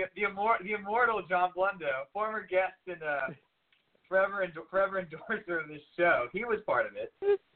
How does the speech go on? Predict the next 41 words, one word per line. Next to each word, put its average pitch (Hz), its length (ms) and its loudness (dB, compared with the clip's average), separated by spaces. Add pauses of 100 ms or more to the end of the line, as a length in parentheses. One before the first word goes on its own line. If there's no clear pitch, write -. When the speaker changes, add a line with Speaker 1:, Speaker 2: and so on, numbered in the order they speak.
(1120)
Speaker 2:
Yeah. 254 240 2 (480)
Speaker 1:
Yeah. 240 400 4
Speaker 2:
Yeah, 262 200 0
Speaker 1:
What, - 0 -
Speaker 2:
I 226 40 -2
Speaker 1:
what 233 100 -2
Speaker 2:
mean 254 200 2
Speaker 1:
was 208 100 -4
it, 202 100 -8
what 285 120 -6
was 392 160 -6
their, 277 220 -10
uh, 185 100 -4 (480)
what 208 100 -8
was 285 160 -8
their 262 160 -10
cl-, 190 160 -8
I 185 60 2
was 190 80 0
gonna 196 160 0
say, 185 40 -8
what 202 100 2
was 247 100 -4
their 190 200 -4
club 170 360 0
called? 107 280 -4 (380)
What 202 180 -2
was 185 120 -6
their 214 240 -4
frat - 440 0
Speaker 2:
<laughs> - 0 -
Speaker 1:
name? 277 380 -2 (800)
Speaker 2:
I 156 420 4
don't 233 160 4
Speaker 1:
Um, 226 40 2
Speaker 2:
remember. 208 460 0
It's 143 100 -8 (100)
been 160 200 -2 (200)
so, 202 420 4 (400)
it's - 100 -14
been 202 200 0